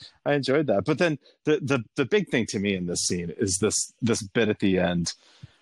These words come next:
where he's, where he says that you're not the villain. And she says, "Well, thank you. That's, that's good to hear. But, you know, nobody ever," I, she says, "I hope I'm not. <laughs> I don't think I am."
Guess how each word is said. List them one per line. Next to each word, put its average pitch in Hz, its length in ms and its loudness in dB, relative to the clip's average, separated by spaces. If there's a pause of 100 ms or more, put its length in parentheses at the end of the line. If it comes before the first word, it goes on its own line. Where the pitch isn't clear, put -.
(120)
where 110 520 4 (120)
he's, 127 420 -2
where 117 160 2
he 117 160 2
says 104 760 2 (400)
that 107 400 0 (260)
you're 120 320 2
not 107 440 2
the 104 100 0
villain. 87 560 -6 (480)
And 120 120 -2
she - 100 2
says, 117 320 2
"Well, 147 80 -2
thank 151 320 0
you. 101 100 4
That's, 104 240 2
that's 110 160 0
good 127 200 0
to 110 40 -4
hear. 110 460 2
But, 120 260 -2
you 135 120 -2
know, 131 100 4
nobody 175 480 2 (720)
ever," 131 340 2
I, 135 120 2
she - 120 -6
says, 135 120 2
"I 98 80 0
hope 185 340 -2
I'm 170 160 0
not. - 300 -10 (360)
<laughs> - 360 -2
I 151 80 0
don't 131 180 -4
think - 260 -2
I - 120 2
am." 165 400 -8